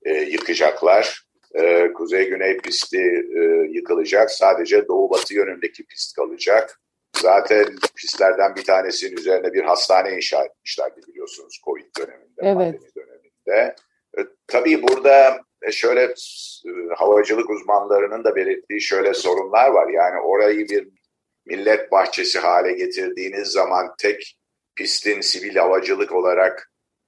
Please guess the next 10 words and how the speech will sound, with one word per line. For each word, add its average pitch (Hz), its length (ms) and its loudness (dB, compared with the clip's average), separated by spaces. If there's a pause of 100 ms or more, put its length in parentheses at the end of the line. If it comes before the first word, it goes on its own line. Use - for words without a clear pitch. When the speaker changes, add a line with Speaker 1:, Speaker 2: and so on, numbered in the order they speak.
(120)
Speaker 1:
e, 82 120 -4
hizmet 92 560 -2
vermesi 92 540 0
pek - 360 -4 (140)
mümkün. 95 300 -6
Ancak 117 400 0
acil 107 460 2
durumlar 113 420 0
için 98 300 -4
kullanılabilecek 73 960 -6